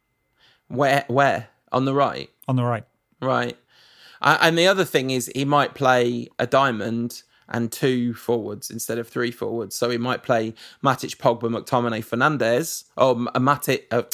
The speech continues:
Speaker 1: Pogba, Van de Beek, McTominay, Fernandes,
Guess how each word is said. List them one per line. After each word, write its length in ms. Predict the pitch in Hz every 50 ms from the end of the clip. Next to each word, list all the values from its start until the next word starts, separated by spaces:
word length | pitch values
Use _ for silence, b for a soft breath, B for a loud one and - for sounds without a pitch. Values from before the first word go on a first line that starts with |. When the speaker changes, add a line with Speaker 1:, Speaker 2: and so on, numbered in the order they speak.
| - B B B B B B B B -
Speaker 1:
Pogba, 600 | - 156 143 123 - 135 127 120 120 117 110 -
Van 240 | 117 139 143 151 143
de 60 | 131
Beek, 560 | 110 123 117 117 110 - - - - - _ _ _ _ _ _ _ -
McTominay, 460 | - 110 - - - 123 120 113 110 110
Fernandes, 640 | - - 117 113 110 113 117 123 139 165 160 - -